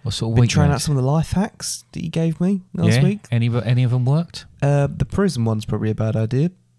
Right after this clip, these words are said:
Speaker 1: Yeah, you haven't tried that one yet, no?
Speaker 2: Um, hmm.
Speaker 1: I didn't notice any baby heads in front of the house, so it's still too welcoming.
Speaker 2: Yep.
Speaker 1: We need to sort that out.
Speaker 2: Yeah, we do need to sort that one out.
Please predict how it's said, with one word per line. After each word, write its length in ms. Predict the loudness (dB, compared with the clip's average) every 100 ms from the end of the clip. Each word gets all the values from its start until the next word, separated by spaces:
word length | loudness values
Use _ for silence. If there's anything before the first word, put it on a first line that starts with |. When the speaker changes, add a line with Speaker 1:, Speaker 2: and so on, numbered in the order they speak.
| _
Speaker 1:
Yeah, 180 | -2 -2 -2
you 120 | 0
haven't 240 | 0 2 0
tried 300 | 0 0 0
that 120 | -2
one 160 | -2 -2
yet, 180 | -2 -2
no? 100 | 0
Speaker 2:
Um, 840 | 2 0 0 0 -2 -2 -2 -4 -10 _ _ _ _ _ _ -4
hmm. 200 | 0 0 -2 _ _
Speaker 1:
I 60 | -4
didn't 220 | -2 0
notice 380 | 2 2 0 0
any 140 | 0
baby 360 | 2 0 2 2
heads 460 | 2 0 -2 -10 -10 _ -4
in 120 | -2
front 280 | 0 0 0
of 160 | -4
the 400 | 0 0 2 0 -2
house, 560 | 0 2 0 -2 -8 -12 -20 -20 -20 -20 -8
so 220 | -2 0
it's 120 | 0
still 360 | -2 0 0 0
too 260 | 0 0
welcoming. 600 | 2 0 0 0 2 0 -4 _ _ _ _ -4
Speaker 2:
Yep. 160 | 0
Speaker 1:
We 60 | 0
need 80 | 0
to 60 | 0
sort 260 | 0 0
that 180 | 0 0
out. 280 | 0 0 -2 -6
Speaker 2:
Yeah, 120 | -6
we 120 | -6
do 100 | -4
need 140 | -4 -4
to 60 |
sort 200 | -8 -10
that 80 | -8
one 200 | -4
out. 60 | -4